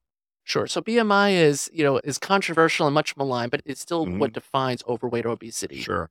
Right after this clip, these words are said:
Speaker 1: Specifically, a B M I of twenty-five or above is
Speaker 2: Mm-hmm.
Speaker 1: clinically overweight. That's twenty-five to twenty-nine point nine.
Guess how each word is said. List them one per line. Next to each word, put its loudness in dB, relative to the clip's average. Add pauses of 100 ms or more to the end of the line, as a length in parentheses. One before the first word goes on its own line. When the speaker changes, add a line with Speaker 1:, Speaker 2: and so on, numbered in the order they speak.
(140)
Speaker 1:
Specifically, -2
a -2
B -2
M 0
I 0
of -10 (140)
twenty-five 0
or -4
above 2 (180)
is -8
Speaker 2:
Mm-hmm. -6
Speaker 1:
clinically -6
overweight. -4
That's -12
twenty-five -6
to -20
twenty-nine -14 (200)
point -4
nine. 0